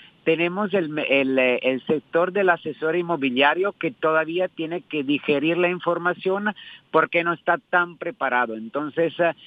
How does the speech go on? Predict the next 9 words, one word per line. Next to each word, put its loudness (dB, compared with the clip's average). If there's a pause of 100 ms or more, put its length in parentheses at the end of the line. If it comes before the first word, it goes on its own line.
(160)
estamos -2
haciendo 0
una 2
campaña 0
para 2
educar 2
los -4
asesores -4
inmobiliarios, 0